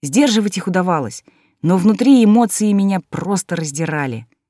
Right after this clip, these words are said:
Еще свежо было воспоминание о том, как наш отряд едва не погиб в треклятом гроте. Первый мой приход заметила Крил,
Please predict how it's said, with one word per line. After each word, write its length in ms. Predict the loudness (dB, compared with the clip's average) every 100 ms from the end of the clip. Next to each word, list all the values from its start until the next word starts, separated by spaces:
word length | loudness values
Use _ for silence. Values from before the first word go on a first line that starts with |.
| _
Еще 280 | -6 -2 -2
свежо 340 | -2 0 0
было 200 | 0 -2
воспоминание 600 | -4 -6 -2 0 0 -2
о 40 | -2
том, 180 | -6
как 160 | -6 -6
наш 160 | -8 -8
отряд 280 | -6 -6
едва 260 | -4 -4 -4
не 100 | -4
погиб 360 | -6 -6 -8 -10 _
в 120 | -20
треклятом 560 | -8 -8 -6 -12 -10 -10
гроте. 400 | -10 -12 -16 -20 _ _ _ _ _ _ _ _ _ _ _ _ _ _
Первый 360 | 2 4 4 4
мой 160 | 2 0
приход 320 | -2 -2 -2
заметила 440 | -2 -2 -4 -6
Крил, 300 | -2 -2 -4